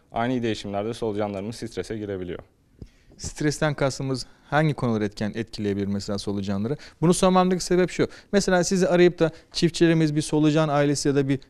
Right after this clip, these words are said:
Speaker 2: e, solucan temin etmek istediklerinde nelere dikkat etmek, etmek gerekiyor?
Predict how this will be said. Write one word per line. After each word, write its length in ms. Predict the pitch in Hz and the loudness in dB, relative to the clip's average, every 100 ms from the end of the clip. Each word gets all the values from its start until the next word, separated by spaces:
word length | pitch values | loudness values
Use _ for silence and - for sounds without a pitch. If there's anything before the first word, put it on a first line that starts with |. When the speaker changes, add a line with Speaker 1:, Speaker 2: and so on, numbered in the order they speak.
| - | -4
Speaker 2:
e, 180 | 107 107 | -2 0
solucan 440 | 123 131 135 156 | 0 2 2 2
temin 220 | 147 143 | 2 0
etmek 260 | 139 - 123 | -2 -6 -10
istediklerinde 600 | - 117 107 117 113 107 - _ 131 | -6 -6 -4 -4 -2 -2 -6 _ -2
nelere 300 | 131 165 160 | 2 4 2
dikkat 220 | - 127 | 0 -2
etmek, 220 | 123 117 | -4 -4
etmek 360 | 127 - 113 - | -6 -4 -8 -4
gerekiyor? 380 | 110 101 113 | -6 -4 -8